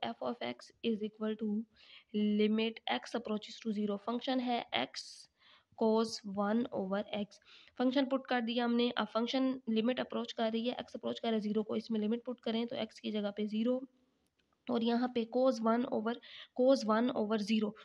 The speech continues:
तो cos वन over ज़ीरो इन्फिनिटी होता है और cos इन्फिनिटी को अगर डिफाइन हम करें cos इन्फिनिटी को, तो इसका जो रेंज होती है इसकी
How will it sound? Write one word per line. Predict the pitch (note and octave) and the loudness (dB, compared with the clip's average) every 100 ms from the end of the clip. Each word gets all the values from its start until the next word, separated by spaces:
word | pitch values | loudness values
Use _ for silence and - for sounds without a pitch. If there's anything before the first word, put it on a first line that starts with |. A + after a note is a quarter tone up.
| - - | -8 -4
तो | B3 | 6
cos | C#4 B3 | 6 6
वन | A3+ B3 | 4 2
over | B3 | 2
ज़ीरो | A3+ A3+ B3+ | 2 2 2
इन्फिनिटी | - A3+ C4 C4 B3 | 4 4 6 4 4
होता | G3+ G3 G3+ | -2 -2 -4
है | G3+ - | -6 -4
और | G#3 G#3 G#3 A#3 B3+ - | -2 0 0 0 -2 -2
cos | G#3+ A3+ C4 - | 2 2 2 2
इन्फिनिटी | A#3 A3+ C4+ D#4 D4+ C#4 | 0 4 2 2 0 -2
को | C4 | 0
अगर | A3 A#3 | -2 -2
डिफाइन | A3 G#3+ G#3 G#3 B3+ | -2 -2 0 0 2
हम | A#3 | 0
करें | A3 G#3+ A#3 - | 0 -2 -2 -2
cos | A3 A#3 - | 0 0 -2
इन्फिनिटी | A3 G#3 A#3+ C4+ C4+ A3 | -4 -2 0 0 0 -4
को, | G#3 G#3 - - - - - | -4 -6 -8 -16 -20 -20 -2
तो | A3+ A3 | 0 0
इसका | - - B3+ | -2 -4 0
जो | B3+ B3 B3 B3 A#3+ | 2 4 4 2 4
रेंज | A3+ B3 B3 | 4 4 2
होती | A#3+ A3+ A#3+ | -4 -2 -2
है | |
इसकी | A3+ - B3 | -2 -4 -4